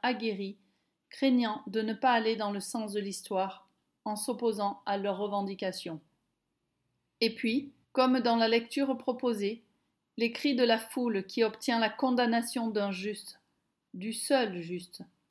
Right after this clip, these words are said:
préférant la mise en liberté du meurtrier Barabbas. Combien de cris ont entraîné la roue de l'humanité vers des lendemains qui déjantent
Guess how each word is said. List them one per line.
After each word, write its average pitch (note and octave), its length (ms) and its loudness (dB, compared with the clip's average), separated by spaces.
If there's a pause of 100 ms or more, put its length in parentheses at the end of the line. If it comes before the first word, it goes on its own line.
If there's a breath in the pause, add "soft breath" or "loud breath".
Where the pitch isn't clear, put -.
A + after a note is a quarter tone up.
(480)
préférant A#3 480 2
la A3 120 2
mise A#3 280 0
en G#3+ 100 0
liberté G#3+ 680 0 (100)
du G3 180 -8
meurtrier G#3 800 -4
Barabbas. F#3 600 -2 (800)
Combien D#4 440 6
de B3+ 120 4
cris G#3+ 460 -4 (140)
ont G#3+ 200 -4
entraîné A#3 480 0
la G#3 180 4
roue G#3+ 300 0
de F#3+ 100 2
l'humanité A3+ 840 0 (180)
vers G3+ 300 2
des G3+ 120 2
lendemains G#3+ 640 0
qui G3+ 220 -8
déjantent G3+ 720 -2